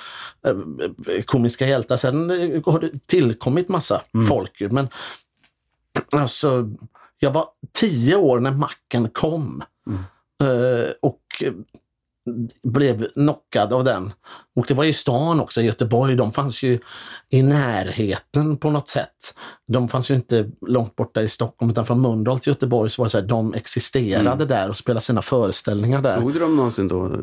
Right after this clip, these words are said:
Speaker 2: på
Speaker 1: Ja,
Speaker 2: Lundsberg, eller?
Speaker 1: det var jag såg. Det var ju otroligt, eh, stort. De är ju fantastiska live
Speaker 2: Mm.
Speaker 1: på,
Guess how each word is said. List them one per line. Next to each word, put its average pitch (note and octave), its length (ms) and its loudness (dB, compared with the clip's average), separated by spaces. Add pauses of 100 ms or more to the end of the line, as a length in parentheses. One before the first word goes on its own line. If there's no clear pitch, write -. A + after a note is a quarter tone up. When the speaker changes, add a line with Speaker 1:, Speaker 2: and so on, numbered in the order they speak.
(280)
Speaker 2:
på - 100 2
Speaker 1:
Ja, D#3+ 280 4
Speaker 2:
Lundsberg, E2 280 -10
eller? - 120 -14
Speaker 1:
det C#3 60 -2
var D3+ 140 2
jag D3+ 100 2
såg. A2 320 0
Det B2+ 260 -2
var C3+ 180 2
ju G#2+ 600 2 (280)
otroligt, B2+ 920 0
eh, G2 540 0
stort. - 480 -2
De A#2 180 2
är A#2 40 6
ju G#2+ 60 4
fantastiska - 960 -4
live G#2+ 800 -2 (420)
Speaker 2:
Mm. F2 200 -10
Speaker 1:
på, B2 180 0